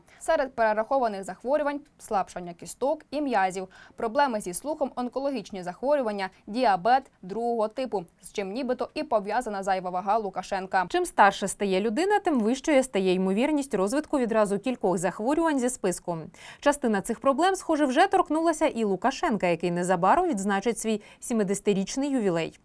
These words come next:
Speaker 2: Раніше «Зеркало» писало про те, що політик роками не може відновитись після операції на колінному суглобі та втратив гостроту зору.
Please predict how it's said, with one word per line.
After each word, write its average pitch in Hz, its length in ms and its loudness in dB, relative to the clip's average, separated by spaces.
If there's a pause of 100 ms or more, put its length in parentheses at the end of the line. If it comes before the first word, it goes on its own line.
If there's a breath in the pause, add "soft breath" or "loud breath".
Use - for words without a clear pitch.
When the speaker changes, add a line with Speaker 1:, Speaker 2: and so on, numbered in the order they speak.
(300 loud breath)
Speaker 2:
Раніше 240 400 2
«Зеркало» 240 380 4
писало 208 420 4
про 214 160 -2
те, 202 180 0
що 214 160 -4
політик 208 400 0
роками 214 440 4
не 170 80 -2
може 170 260 -2
відновитись 202 600 0
після 214 280 0
операції 190 520 2
на 202 100 -2
колінному 180 520 -2
суглобі 320 500 2
та 294 160 2
втратив 269 440 4
гостроту 180 440 0
зору. 170 340 2